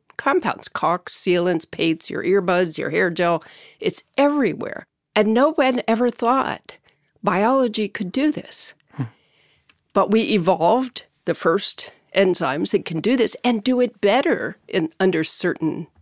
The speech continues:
Speaker 1: conditions than humans can do. And that completely surprised people because they never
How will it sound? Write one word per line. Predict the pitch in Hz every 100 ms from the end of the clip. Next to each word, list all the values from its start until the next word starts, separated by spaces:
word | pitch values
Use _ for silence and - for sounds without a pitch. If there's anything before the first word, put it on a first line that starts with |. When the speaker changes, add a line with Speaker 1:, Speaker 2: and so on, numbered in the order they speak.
| -
Speaker 1:
conditions | 175 - 151 - 196 214
than | 254 262
humans | 262 392 415 370
can | - - -
do. | - - - - - _ _ _ _ _ -
And | 202 185
that | 240 311 - -
completely | 196 156 - 240 240 202
surprised | 156 - - 156 143 131 156 -
people | - - - - 180 - - - _ _ _ _ -
because | 175 202 180
they | 185 180
never | 170 160 165 202